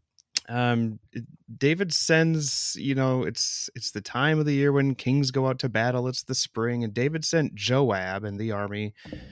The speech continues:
to battle against the Ammonites. And, um,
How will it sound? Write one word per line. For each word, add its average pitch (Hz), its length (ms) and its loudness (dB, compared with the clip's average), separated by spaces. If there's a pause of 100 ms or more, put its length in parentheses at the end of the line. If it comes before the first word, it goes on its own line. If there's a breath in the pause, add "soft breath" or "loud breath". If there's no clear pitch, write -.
(240 loud breath)
to 117 100 -2
battle 113 320 2
against 117 280 -2
the 113 160 -4
Ammonites. 117 640 0 (1080 soft breath)
And, 151 400 4
um, 143 520 6